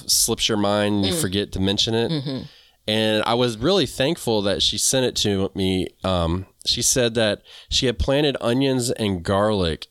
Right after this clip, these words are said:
Speaker 1: and didn't see them for months and was scared that the deer came by and ate 'em all.
Speaker 2: Mm-hmm, mm-hmm.
Speaker 1: Well, the reminder is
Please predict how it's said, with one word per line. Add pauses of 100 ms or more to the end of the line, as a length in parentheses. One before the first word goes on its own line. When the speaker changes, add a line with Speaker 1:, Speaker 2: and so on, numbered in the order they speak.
Speaker 1:
and
didn't
see
them
for
months
and
was
scared
that
the
deer
came
by
and
ate
'em
all.
Speaker 2:
Mm-hmm,
mm-hmm. (460)
Speaker 1:
Well,
the
reminder
is